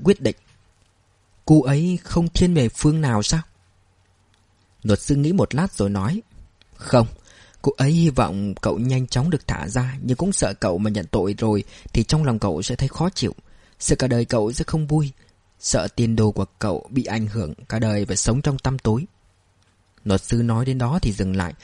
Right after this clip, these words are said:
chờ đợi phản ứng của tôi, nhưng tôi vẫn cúi đầu không nói. Chị ta không giục tôi nhưng vẫn nói tiếp. "Thực ra cho dù cậu không nhận tội, viện kiểm sát vẫn có thể chứng minh cậu có tội.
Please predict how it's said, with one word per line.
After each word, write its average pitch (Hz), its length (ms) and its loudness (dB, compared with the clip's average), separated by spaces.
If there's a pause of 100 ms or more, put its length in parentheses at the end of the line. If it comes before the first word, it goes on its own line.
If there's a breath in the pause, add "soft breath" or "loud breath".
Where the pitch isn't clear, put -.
(200 loud breath)
chờ 120 120 4
đợi 110 160 0
phản 110 220 -2
ứng 131 200 -2
của 151 100 -2
tôi, 131 480 0
nhưng 120 260 -2
tôi 117 200 2
vẫn 143 160 -2
cúi 170 200 2
đầu 110 160 2
không 131 260 -2
nói. 139 240 0 (320 loud breath)
Chị 123 120 -2
ta 143 120 4
không 190 200 2
giục 135 240 -6
tôi 139 240 4
nhưng 131 120 -2
vẫn 135 180 -2
nói 147 200 0
tiếp. 185 160 -2 (1400 loud breath)
"Thực 104 140 0
ra 107 280 0
cho 117 140 0
dù 104 140 2
cậu 95 200 -2
không 123 260 0
nhận 98 180 -2
tội, 104 200 -2 (120)
viện 113 140 2
kiểm 104 140 -4
sát 160 240 -4
vẫn 180 160 -2
có 196 100 -4
thể 92 160 -4
chứng 143 240 -2
minh 147 180 -2
cậu 98 180 -6
có 117 180 -4
tội. 95 240 -2